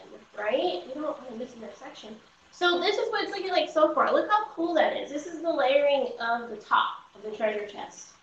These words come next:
and the side that hasn't been done yet. You see? It needs, it needs a part. So let's go get the other part.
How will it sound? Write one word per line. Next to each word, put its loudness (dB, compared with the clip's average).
and 2
the 2
side 6
that -2
hasn't -2
been -4
done 6
yet. -2
You -20
see? -6
It -12
needs, -2
it -6
needs -4
a -10
part. -8
So -8
let's -2
go -8
get -6
the -4
other -2
part. -8